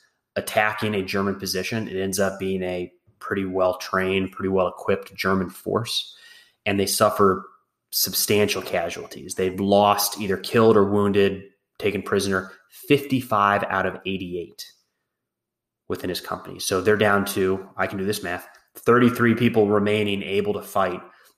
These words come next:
And they're expecting a German counterattack, German counterattack at any moment.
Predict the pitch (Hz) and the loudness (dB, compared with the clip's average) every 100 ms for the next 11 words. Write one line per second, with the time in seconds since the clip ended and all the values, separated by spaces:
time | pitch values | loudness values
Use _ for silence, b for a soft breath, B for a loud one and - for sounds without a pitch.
0 | _ - _ _ _ _ _ _ 123 120 | _ -20 _ _ _ _ _ _ 0 4
1 | 117 113 - 131 131 135 117 107 107 107 | 4 2 0 0 2 0 0 0 0 -2
2 | - 98 95 95 95 - - 117 123 117 | -4 -4 -4 -6 -8 -10 -12 -4 2 2
3 | 110 - 101 98 95 92 - 92 92 85 | 2 0 0 0 0 -4 -4 -10 -10 -10
4 | 87 | -14